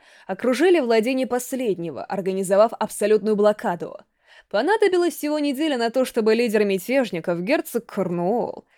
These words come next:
был схвачен и доставлен в столицу. Возможно, было бы лучше, если бы он умер на поле боя. Кроме того, маркиз Фергана был арестован в своём особняке, не оказав при этом ни малейшего сопротивления.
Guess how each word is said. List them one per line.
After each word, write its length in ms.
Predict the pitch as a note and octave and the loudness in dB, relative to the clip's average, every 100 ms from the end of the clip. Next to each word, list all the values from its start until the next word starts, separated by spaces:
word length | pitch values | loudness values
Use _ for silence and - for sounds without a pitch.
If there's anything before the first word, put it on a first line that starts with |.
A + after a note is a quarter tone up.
| _ _ | _ _
был 220 | F3+ G#3 | 2 2
схвачен 520 | - A3 C#4 C#4+ B3 | 0 2 2 2 -2
и 40 | A3+ | -2
доставлен 460 | A3 - A3 G#3+ | -2 2 2 2
в 40 | - | -4
столицу. 720 | - A3 F#3 - - - - _ _ _ | -2 0 0 -6 -18 -20 -20 _ _ _
Возможно, 520 | G#3 B3 F4+ B4 G#4+ | 0 2 2 2 2
было 220 | D#4+ D#4+ | 2 2
бы 120 | C4 A#3+ | 2 2
лучше, 380 | G#3+ D4 - | 2 -2 -4
если 260 | F#3+ G3 G#3+ | -4 -2 -2
бы 120 | F#3+ | 2
он 360 | G3+ C4 D4 C4+ - | 2 2 0 -2 -2
умер 320 | D4+ C#4+ C4+ | 0 0 0
на 100 | C4 | -2
поле 280 | C4 B3+ A#3+ | 0 0 2
боя. 580 | G#3 E3+ D3+ - - - _ _ _ | 0 -2 -2 -10 -14 -20 _ _ _
Кроме 300 | - G3 G#3+ | 0 2 2
того, 240 | A3 D4 A4 | 2 2 4
маркиз 320 | E4+ D4 B3+ | 2 0 -8
Фергана 480 | - F#3+ G3+ B3+ G3+ | -4 -4 -2 -2 2
был 100 | G3 | 4
арестован 500 | G3 G#3 - D4+ C4+ | 4 0 0 0 0
в 40 | |
своём 260 | - A3+ A#3+ | -2 -2 0
особняке, 580 | A#3 A#3+ A3+ A#3+ - A3+ | -2 -2 -2 -4 -4 -4
не 120 | F3+ | -2
оказав 360 | F3+ G#3 B3 - | -2 2 2 2
при 140 | F#3+ | 2
этом 280 | A#3 A3 F#3 | 2 2 -2
ни 60 | F#3+ | 0
малейшего 400 | G#3+ C4+ B3+ B3+ | 0 0 0 0
сопротивления. 960 | A#3 G#3+ - A#3+ A3+ F3 E3 - - | 0 -2 -2 -2 0 -2 -4 -10 -16